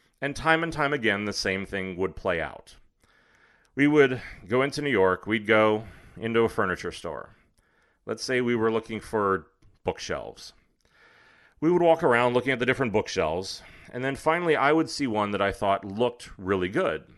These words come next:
And I would point at those and I would say, "Honey, you know what? I think those would look fantastic in the living room." And she would look at them and kind of wrinkle up her forehead and say, "You know what? No, I don't like 'em."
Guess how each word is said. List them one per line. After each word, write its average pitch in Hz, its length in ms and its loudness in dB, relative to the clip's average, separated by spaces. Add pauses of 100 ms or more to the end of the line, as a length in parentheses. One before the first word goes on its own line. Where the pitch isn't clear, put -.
(760)
And 139 120 -6
I 175 80 2
would 160 140 -2
point 151 220 -2
at 139 80 -6
those 127 220 -4
and 127 80 -6
I - 20 -6
would 123 100 -6
say, 127 140 -4
"Honey, 143 200 -4
you 135 80 0
know 127 120 0
what? 127 180 4
I 117 100 2
think 113 200 -2
those 117 180 6
would 113 120 -2
look 110 140 2
fantastic 104 760 -2
in 92 140 -2
the 85 420 0
living 92 300 0
room." 67 300 -10 (1000)
And 135 100 -6
she 202 140 -4
would 190 100 4
look 151 160 4
at 139 80 -8
them 139 160 0
and 131 100 -6
kind 131 180 -4
of 120 280 -2 (160)
wrinkle 117 320 -2
up 107 80 0
her 110 100 -2
forehead 104 480 0
and 104 160 -8
say, 117 140 -6
"You 120 100 -4
know 135 120 -2
what? 127 220 0
No, 104 200 2
I 98 60 4
don't 90 160 0
like 73 200 -4
'em." 78 200 -12